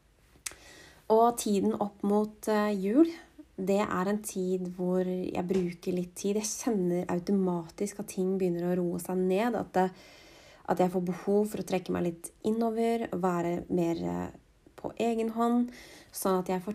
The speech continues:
tid til å ta imot, lytte, være med alt det som er, og reflektere over tiden som har vært. Det er jo ikke noe tvil om at dette året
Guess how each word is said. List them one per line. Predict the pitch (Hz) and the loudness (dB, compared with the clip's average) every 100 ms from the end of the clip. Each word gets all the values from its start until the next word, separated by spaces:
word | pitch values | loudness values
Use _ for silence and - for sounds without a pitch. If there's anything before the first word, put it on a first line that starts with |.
| - | -8
tid | - 190 202 208 - | -4 0 0 0 -2
til | 196 190 185 - 185 | 0 0 -2 -4 -2
å | 180 175 180 180 - | 0 0 -2 -4 -8
ta | - 226 185 | -8 -4 -2
imot, | 170 175 208 233 - - - - - - - - | 0 2 0 -2 -10 -14 -16 -20 -20 -20 -20 -6
lytte, | - 233 - _ - 233 - - - - - | -2 -2 -2 _ -2 -2 -2 -18 -20 -12 -4
være | 190 214 170 165 180 | 0 2 0 0 0
med | 180 214 214 | 0 0 -2
alt | 175 180 | -4 -4
det | 185 | -6
som | 180 196 | 0 0
er, | 214 214 | 2 0
og | 196 | -2
reflektere | 185 208 - 185 170 175 - | -4 -10 -8 -4 -2 -2 -4
over | 175 170 180 | -4 -4 -6
tiden | - 180 170 180 180 | -6 -4 -2 -2 -2
som | - 185 180 175 | -2 -4 -6 -6
har | 185 - | -8 -8
vært. | - - - - - - - - - - | -10 -12 -12 -16 -16 -20 -20 -20 -20 -12
Det | - 196 | 0 4
er | |
jo | |
ikke | 190 | 4
noe | 214 214 | 2 0
tvil | 196 208 220 185 175 - 185 | 0 2 2 0 -4 -2 2
om | 185 180 | 2 0
at | 180 175 | -2 -2
dette | 180 - - 175 | -4 -6 -4 -4
året | - 175 170 180 | -2 -2 -2 -4